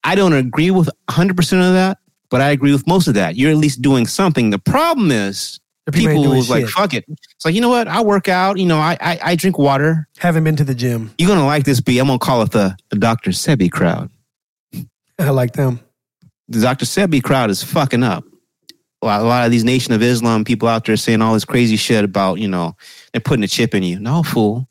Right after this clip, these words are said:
Speaker 1: That same phone you use to make this social media post is how they follow your ass
Speaker 2: Right.
Speaker 1: everywhere. And you know what? You happily allowed them to do that.
Speaker 2: Right.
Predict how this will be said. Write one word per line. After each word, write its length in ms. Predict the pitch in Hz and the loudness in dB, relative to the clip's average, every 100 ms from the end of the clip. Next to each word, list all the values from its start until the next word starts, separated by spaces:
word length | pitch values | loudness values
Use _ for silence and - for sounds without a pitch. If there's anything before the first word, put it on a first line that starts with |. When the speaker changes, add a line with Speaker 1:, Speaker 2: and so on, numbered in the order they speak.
| _ _ | _ _
Speaker 1:
That 200 | 139 123 | -2 -2
same 480 | 117 170 170 185 180 | -2 0 2 2 0
phone 300 | 165 185 180 | 0 0 2
you 60 | 185 | 2
use 280 | 180 196 - | 0 0 0
to 80 | |
make 160 | 180 180 | -2 0
this 160 | 190 - | -2 0
social 260 | 196 190 | -2 -2
media 240 | 185 190 190 | -2 0 -2
post 380 | - 202 160 | 0 -2 -2
is 100 | - | -6
how 140 | - 143 | -4 -2
they 160 | 135 | -2
follow 320 | 135 170 170 147 | -2 0 2 2
your 180 | 131 | 0
ass 300 | 117 123 120 | 0 -2 -2
Speaker 2:
Right. 80 | 110 | 0
Speaker 1:
everywhere. 460 | 160 147 110 101 101 - - 135 | 0 2 2 0 -2 -8 -10 -2
And 80 | |
you 60 | 135 | 0
know 140 | 156 | 2
what? 260 | 147 156 139 - - | 2 0 -2 -10 -8
You 220 | 131 151 | 0 0
happily 800 | 147 - - - 381 - 165 120 | 0 -4 -10 -6 -4 0 2 2
allowed 320 | 107 110 104 | 2 0 0
them 160 | 98 95 | -2 -4
to 60 | 90 | -4
do 160 | 95 | -4
that. 260 | 87 87 87 _ - | -2 -4 -8 _ -8
Speaker 2:
Right. 260 | 131 110 | -4 -4